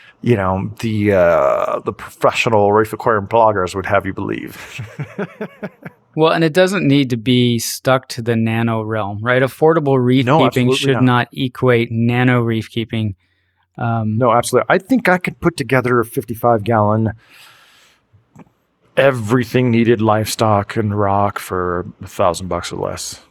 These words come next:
Speaker 2: Do you remember,
Speaker 1: I mean, I'm just,
Speaker 2: was it
Speaker 1: I'm
Speaker 2: Mike
Speaker 1: capping it at
Speaker 2: Paletta?
Speaker 1: a thousand?
Speaker 2: Uh, sorry, go ahead.
Speaker 1: I'm capping it at a thousand, but I think I can, I can come in under that. And I'm gonna be looking for,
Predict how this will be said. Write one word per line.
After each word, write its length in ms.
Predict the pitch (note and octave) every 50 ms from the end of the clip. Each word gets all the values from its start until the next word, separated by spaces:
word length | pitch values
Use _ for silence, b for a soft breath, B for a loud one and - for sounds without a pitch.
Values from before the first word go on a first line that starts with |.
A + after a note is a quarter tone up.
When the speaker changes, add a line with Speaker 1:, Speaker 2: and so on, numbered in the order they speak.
| _ _
Speaker 2:
Do 80 | C#3 D3
you 60 | F3+
remember, 380 | G#3+ A3+ A3+ A3 G#3 G#3 F#3+ F3+
Speaker 1:
I 40 | D3
mean, 100 | D3+ D3
I'm 60 | C#3+
just, 280 | C#3 C3+ B2+ C3+ - -
Speaker 2:
was 160 | C#3+ D3+ D3
it 60 | D#3+
Speaker 1:
I'm 80 | C#3 C3
Speaker 2:
Mike 200 | C#3+ D#3+ F3+ -
Speaker 1:
capping 240 | - E3 F3 C#3+ C#3+
it 80 | C#3+
at 60 | F3 E3+
Speaker 2:
Paletta? 120 | F3 D3+
Speaker 1:
a 40 | F3
thousand? 400 | E3+ D#3 E3 D#3 E3+ F3+ F#3 D#3+ - _ _ _ _ _ _ _ _ _ _ _ _ _ _ -
Speaker 2:
Uh, 360 | D3+ C#3 C3+ B2 A#2+ A2+ G#2+ G#2 -
sorry, 260 | - - - C3 A#2
go 80 | A#2 A#2+
ahead. 160 | A#2 B2 B2+ - _ _ _ _ _ _ _ _ _ _
Speaker 1:
I'm 100 | - C#3+
capping 260 | D3+ F3 F3+ F3 F3+ E3+
it 80 | D#3+
at 80 | C3+ B2+
a 60 | C3
thousand, 420 | - - C#3+ C#3 C#3 A#2+ A2 A#2
but 120 | G#2+ A2 A2+
I 120 | A2+ A#2
think 300 | A#2+ - - C3+ B2+ -
I 60 | A#2+
can, 200 | A2 - B2 G2+
I 140 | G2+ A2 A#2+
can 100 | G#2+ G#2
come 240 | G2+ - - B2 A#2
in 120 | A#2+ A#2+ -
under 460 | A#2+ A#2+ A#2 A2+ A#2 A2 G#2 G#2 G2 - _
that. 320 | - A2 - - G#2 -
And 120 | G#2+ G#2+ A2
I'm 200 | G#2+ A2 A#2 B2
gonna 220 | G#2 B2+ B2 B2
be 120 | A2+ A#2+ B2
looking 340 | A#2+ A#2+ A#2 - A#2 G#2+
for, 560 | A2 - - G#2+ G2+ G2+ G2+ G2+ G2 F#2+ F2+